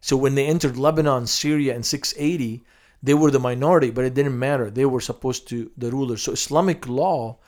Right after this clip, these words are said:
does not, uh, it doesn't coincide with American law, because American law says all of us are treated equal regardless of race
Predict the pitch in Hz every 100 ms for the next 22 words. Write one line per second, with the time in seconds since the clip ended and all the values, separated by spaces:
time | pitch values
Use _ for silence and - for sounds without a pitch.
0 | _ _ _ - 127 123 165 190 - -
1 | - - - 123 147 123 135 131 156 156
2 | 165 147 - 151 135 123 117 139 147 120
3 | 120 131 139 175 _ _ - - 127 139
4 | 156 190 151 151 131 151 139 151 160 135
5 | - 131 - 143 131 170 131 120 117 127
6 | 139 135 117 123 - 139 143 156